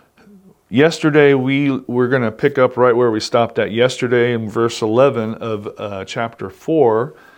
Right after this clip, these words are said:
We were talking about the gifts that God gave, which is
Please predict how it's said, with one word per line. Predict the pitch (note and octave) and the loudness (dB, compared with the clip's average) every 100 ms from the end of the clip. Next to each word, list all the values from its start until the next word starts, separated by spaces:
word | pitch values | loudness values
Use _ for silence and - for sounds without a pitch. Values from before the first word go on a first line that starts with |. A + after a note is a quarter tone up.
| _ _ _ _ _ | _ _ _ _ _
We | A2+ | -4
were | A2+ | -2
talking | B2 A2+ A2+ | 2 0 0
about | A2 G#2+ - | -4 -4 -4
the | G2+ | -12
gifts | G#2 C#3 C#3+ - | 0 2 2 -4
that | F#2 | -8
God | G2 A2 G#2 G2 | -4 -4 -4 -6
gave, | G#2 G2 G#2+ G#2+ | -6 -6 -6 -8
which | G#2 - | -10 -8
is | G2+ G2 G2 | -8 -10 -12